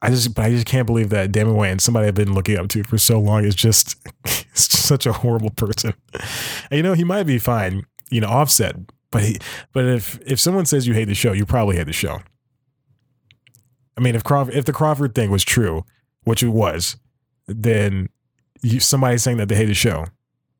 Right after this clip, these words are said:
is just, that's just, that's just more. Oh my God. That was so wonderful. That was so wonderful. I, w-, I, but I, I, I hope that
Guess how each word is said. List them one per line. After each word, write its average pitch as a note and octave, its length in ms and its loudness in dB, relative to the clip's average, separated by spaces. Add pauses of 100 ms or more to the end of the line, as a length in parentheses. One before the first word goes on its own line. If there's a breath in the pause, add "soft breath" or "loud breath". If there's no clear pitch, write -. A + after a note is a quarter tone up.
is G2+ 160 0
just, F2 400 -2 (1000)
that's G2+ 160 0
just, F#2 180 -2 (240)
that's G2 160 -2
just F#2+ 160 -4
more. - 180 -6 (840 loud breath)
Oh D3 380 0
my A2 140 -2
God. E2 340 0 (1300 loud breath)
That B2+ 120 0
was A#2+ 100 2
so G#2+ 220 2
wonderful. F2+ 480 -2 (400)
That B2+ 100 -2
was A#2 120 2
so A#2 100 2
wonderful. F#2+ 300 -2
I, A2 60 0
w-, C3+ 220 0
I, C3 120 0
but B2 200 0
I, A#2+ 260 0
I, A#2 120 0
I C3 60 2
hope C3+ 320 0
that A#2 420 -2